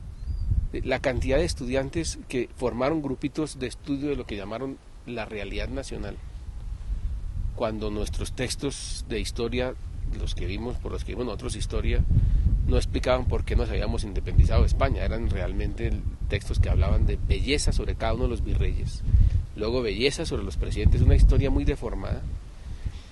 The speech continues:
Era la época en que apenas estaba surgiendo la nueva historia de la colombiana. Y muchos estudiantes de muchas carreras y muchas disciplinas se metían en grupos de estudios. Eso desapareció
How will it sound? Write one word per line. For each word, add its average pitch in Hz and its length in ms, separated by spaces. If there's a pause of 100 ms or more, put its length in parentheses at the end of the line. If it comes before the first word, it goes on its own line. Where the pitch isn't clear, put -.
(200)
Era 131 140
la 143 80
época 147 200
en 131 60
que - 100
apenas - 380
estaba 135 280
surgiendo 127 380
la 120 100
nueva 117 280
historia 110 420
de 110 60
la 104 100 (360)
colombiana. - 460 (920)
Y - 100
muchos 160 540
estudiantes - 560
de 135 80
muchas - 400
carreras 135 340
y - 40
muchas 143 260
disciplinas 139 380
se - 80
metían 143 280
en 156 80
grupos 156 240
de 143 80
estudios. 160 460
Eso 160 240
desapareció 123 520